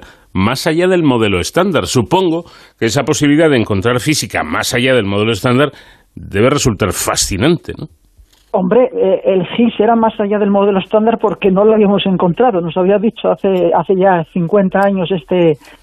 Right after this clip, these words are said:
Speaker 2: François Englert y Peter Higgs, que había una partícula, un campo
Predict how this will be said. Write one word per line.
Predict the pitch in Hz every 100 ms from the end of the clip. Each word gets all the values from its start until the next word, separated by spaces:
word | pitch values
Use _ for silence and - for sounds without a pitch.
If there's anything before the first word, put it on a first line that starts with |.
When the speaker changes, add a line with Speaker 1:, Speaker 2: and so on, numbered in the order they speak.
| _
Speaker 2:
François | - 170 156 196 190
Englert | 180 185 190
y | 170
Peter | 160 170 185 156
Higgs, | 240
que | -
había | 160 180
una | 196
partícula, | 196 190 233 214 175
un | 180
campo | 233 220 165